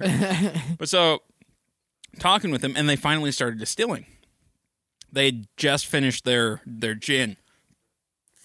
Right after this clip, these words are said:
Speaker 3: It's, oh, they call it a Navy proof gin. It's a hundred and fourteen proof or something.
Speaker 1: A
Speaker 2: Oh,
Speaker 1: Navy proof?
Speaker 2: jeez.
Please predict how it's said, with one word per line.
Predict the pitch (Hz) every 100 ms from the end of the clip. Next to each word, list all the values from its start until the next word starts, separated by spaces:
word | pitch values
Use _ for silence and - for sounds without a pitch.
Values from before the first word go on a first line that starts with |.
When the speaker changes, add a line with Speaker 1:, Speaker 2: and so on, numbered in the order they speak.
| - _ _ -
Speaker 3:
It's, | 156 - 135 135
oh, | 139 127
they | 123
call | 127 156 156
it |
a | 131
Navy | 113 123 170 170
proof | 139 151 117
gin. | - 107 107 - -
It's | - 120
a |
hundred | - 170 180 151
and | 151
fourteen | - 123 139 - 127 117 113
proof | 113 110 113
or | 110
something. | - 98 104 90 - -
Speaker 1:
A | 107
Speaker 2:
Oh, |
Speaker 1:
Navy | 104 139 131 135
proof? | - 131
Speaker 2:
jeez. | 127 120 113 -